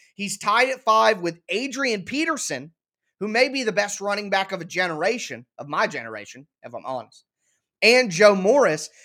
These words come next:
And the only people who are ahead of him, Sean Alexander, have six of those games.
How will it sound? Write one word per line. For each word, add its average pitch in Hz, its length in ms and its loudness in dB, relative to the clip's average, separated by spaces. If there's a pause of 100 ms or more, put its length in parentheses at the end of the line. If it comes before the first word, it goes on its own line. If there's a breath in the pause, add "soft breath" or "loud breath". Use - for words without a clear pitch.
(140)
And 190 100 0
the 226 80 0
only 262 220 2
people 247 280 0
who 240 140 6
are 196 200 10
ahead 208 340 12
of 233 140 12
him, 151 340 8 (400 loud breath)
Sean 247 300 -2
Alexander, 233 580 -2
have 170 180 -4
six - 540 -6
of 185 220 -2
those 151 260 0
games. 151 440 -6